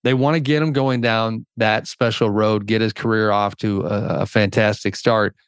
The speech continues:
And then from there, you just figure it out. I mean, Pop, he's not gonna verbalize it all the time, but there's just no way he's not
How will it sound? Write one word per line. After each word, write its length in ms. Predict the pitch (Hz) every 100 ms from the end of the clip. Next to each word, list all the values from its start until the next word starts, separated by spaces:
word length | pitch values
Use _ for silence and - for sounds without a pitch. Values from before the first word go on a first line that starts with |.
| _ _
And 120 | - 127
then 140 | 139
from 220 | 131 135
there, 360 | 127 147 135 123
you 160 | 127
just 200 | 123 113
figure 260 | - 120 95
it 60 | 95
out. 260 | 113 87
I 20 |
mean, 180 | 113 110
Pop, 320 | - 123 127 - _ _ _ _ _
he's 240 | - 127 120
not 160 | 139
gonna 180 | 120 110
verbalize 580 | 104 131 135 135 131 131
it 100 | 139
all 140 | 135
the 80 | 131
time, 480 | 131 147 147 143 147
but 140 | - 117
there's 180 | 127 120
just 200 | 135 131
no 160 | 127
way 240 | 123 120 113
he's 260 | 113 101
not 300 | 104 107 107